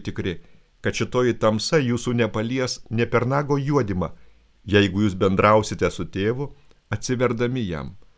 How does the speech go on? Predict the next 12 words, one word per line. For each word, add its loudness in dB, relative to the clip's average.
net 2
ir 2
taip, 0
kaip -4
aš -2
atsiveriu -4
jam. -10
Jeigu 6
jam 6
išsakysite -2
savo -2
mintis, -4